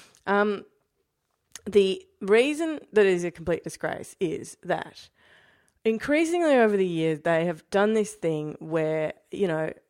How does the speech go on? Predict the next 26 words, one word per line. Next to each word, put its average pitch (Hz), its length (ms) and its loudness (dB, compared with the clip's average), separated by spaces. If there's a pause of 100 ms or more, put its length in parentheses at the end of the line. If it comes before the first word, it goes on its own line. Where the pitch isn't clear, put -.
(100)
uh, 165 560 -2
G 220 380 -2
Ps, 170 1040 -4
and 196 100 -2
we've 185 180 0
all 202 260 4
watched 190 260 0
it 165 60 -8
happen 156 340 -4
and 151 240 -8
protested 156 580 -4
at - 100 -10
the 147 60 -12
time 143 320 -8
and 143 120 -8
stuff, - 360 -12
but, - 280 -10 (100)
you 160 160 -8
know, - 180 -14 (180)
just, - 180 -16
they 156 120 -4
still - 240 -10
did - 160 -12
it. - 160 -14 (440)
G 254 200 0
Ps, 190 600 2